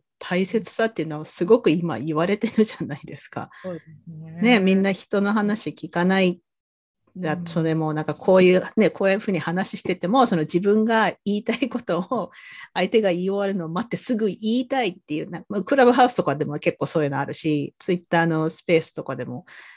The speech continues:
Speaker 1: ね、結構人の話聞かないのが問題になったりとかするから、やっぱりその人の話を聞くことの大切さ。
Speaker 2: うん。
Speaker 1: で、でもそれと同時にその、自分の話を聞いてもらうことの大切さっていうのも、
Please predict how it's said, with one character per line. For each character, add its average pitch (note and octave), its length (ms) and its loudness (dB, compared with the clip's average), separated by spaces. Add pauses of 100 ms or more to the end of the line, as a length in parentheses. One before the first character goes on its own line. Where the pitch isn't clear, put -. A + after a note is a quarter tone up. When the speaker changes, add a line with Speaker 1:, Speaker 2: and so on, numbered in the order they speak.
(200)
Speaker 1:
ね、 E3 300 0
結 - 160 -6
構 D#3 160 0
人 - 240 -2
の E3+ 80 0
話 F3 340 2
聞 - 160 -16
か D#3+ 100 4
な E3 140 6
い D#3+ 140 4 (320)
の E3+ 100 2
が D#3 80 0
問 E3+ 180 4
題 F3 160 4
に F3+ 60 4
な F3 80 4
っ F3 80 -4
た D3+ 80 -4
り C#3 100 -8
と - 80 -18
か - 80 -12
す - 140 -6
る D#3 100 -2
か - 80 0
ら、 D3 40 4
や E3 40 4
っ - 40 -12
ぱ F3 60 4
り E3 40 -2
そ F#3+ 80 2
の E3+ 80 4
人 - 480 0
の D#4 160 6
話 D4+ 420 4
を F#3+ 80 2
聞 - 240 -20
く A#3 160 -2
こ A#3 140 -2
と A3+ 180 2
の D#3 280 -2 (120)
大 F3 320 -4
切 G#3+ 320 -6
さ。 G#3 320 -8 (500)
Speaker 2:
う F#3 40 -12
ん。 F3 80 -8
Speaker 1:
で、 A#3 80 4
で - 260 2
も A#3 140 0
そ - 160 0
れ D#4 100 4
と D#4 140 2
同 D4+ 180 4
時 D4+ 100 2
に D4+ 120 4
そ - 80 2
の、 D#3+ 180 0 (680)
自 G#3 160 2
分 E4 200 6
の E4+ 80 6
話 D#4+ 360 4
を C4 60 4
聞 - 280 -2
い A#3 60 -6
て B3 80 0
も A3 140 2
ら A#3 140 2
う A3 40 0
こ A3 140 -6
と C4 160 0
の C#4 140 0
大 D#3 240 -6
切 - 260 -10
さ F3 140 -4
っ E3+ 100 -10 (180)
て E3+ 80 -4
い D#3 100 0
う D3+ 40 -2
の D3 100 -6
も、 - 220 -14